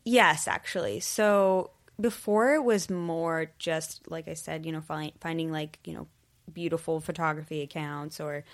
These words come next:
um, with good engagement. And now it's, uh, we have, like, such a, we have a big list of influencers. Um, so now it's about reaching different areas. Um,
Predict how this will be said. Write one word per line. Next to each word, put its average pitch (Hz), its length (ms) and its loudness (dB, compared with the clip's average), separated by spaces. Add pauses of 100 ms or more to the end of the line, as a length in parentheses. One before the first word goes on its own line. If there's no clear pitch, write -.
(420)
um, 165 240 -2
with 170 200 -8
good 175 100 2
engagement. 165 540 -2
And 170 180 0
now 160 380 0
it's, 180 380 -2
uh, 165 240 -2
we 165 100 -4
have, 170 160 -6 (260)
like, 160 240 -8
such - 500 -8 (200)
a, 170 140 -4
we 185 80 -2
have 165 100 -2
a 151 60 -14 (220)
big 165 200 -4 (140)
list 147 240 -4
of 156 180 -2
influencers. 196 760 0 (840)
Um, 160 420 -2 (480)
so - 180 -2
now 165 460 4
it's 165 180 0
about 160 520 0
reaching 170 400 -6
different 160 340 -8
areas. 180 840 0 (460)
Um, 175 640 2